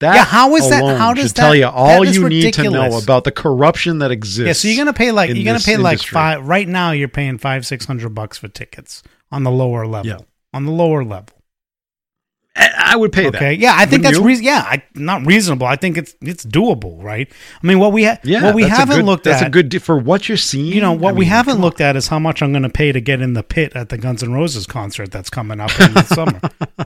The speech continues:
Speaker 2: I mean, I, we gotta figure that out too, Dave, right? But yeah, I mean, I, look, I would pay five hundred bucks to go and see this thing. Why not?
Speaker 1: For this, for this festival,
Speaker 2: Why
Speaker 1: I
Speaker 2: the
Speaker 1: would
Speaker 2: hell not?
Speaker 1: absolutely pay five hundred
Speaker 2: You
Speaker 1: bucks.
Speaker 2: know?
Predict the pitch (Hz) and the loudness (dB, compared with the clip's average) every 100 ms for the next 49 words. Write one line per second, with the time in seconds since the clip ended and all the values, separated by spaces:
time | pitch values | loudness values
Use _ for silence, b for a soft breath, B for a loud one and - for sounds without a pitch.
0 | - 139 147 139 131 135 - _ _ 131 | -6 -2 0 0 -2 -6 -14 _ _ -8
1 | 135 147 151 175 - 156 135 160 156 104 | -8 -8 -4 -4 -4 -6 -2 -2 -4 -8
2 | - 185 101 95 92 101 123 233 240 240 | -8 -8 -8 -14 -14 -10 -4 0 0 0
3 | 254 247 277 - 311 156 196 - 170 156 | -2 -4 -8 -8 -4 -2 -2 -2 -4 -2
4 | 135 113 110 104 107 - 107 104 101 95 | -4 -4 -6 -8 -12 -12 -14 -14 -14 -12
5 | - 101 98 - 104 92 117 131 160 208 | -14 -14 -14 -16 -16 -16 -12 -10 -8 -8
6 | 180 - - 160 170 233 - 147 165 185 | -10 -12 -2 0 2 0 -2 -2 0 0
7 | 190 185 208 202 160 131 - 190 196 208 | 2 2 2 2 4 4 4 2 2 0
8 | 202 214 151 135 180 139 104 113 101 107 | 0 0 0 0 0 -2 -6 -6 -6 -6
9 | 98 104 95 117 127 123 139 170 | -6 -8 -4 -2 0 -2 -2 -4